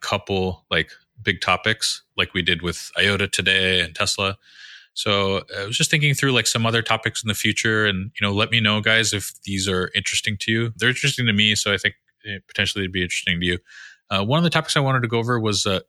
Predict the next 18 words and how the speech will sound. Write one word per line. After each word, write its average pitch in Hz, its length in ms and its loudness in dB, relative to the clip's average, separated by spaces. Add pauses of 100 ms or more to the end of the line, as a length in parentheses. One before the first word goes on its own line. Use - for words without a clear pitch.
Galaxy 104 480 2
Digital. 82 600 -2
It's - 340 -2 (160)
the 95 360 2
merchant 104 440 0
bank 104 300 0
that 98 280 0
Mike 95 380 -2 (200)
Novogratz 107 800 0
is 113 100 -4
building. 127 440 0 (840)
So 98 540 0
they 110 160 4
went 113 240 0
public 107 520 -4
on 92 300 -6
the 90 200 -8
Canadian, 101 720 0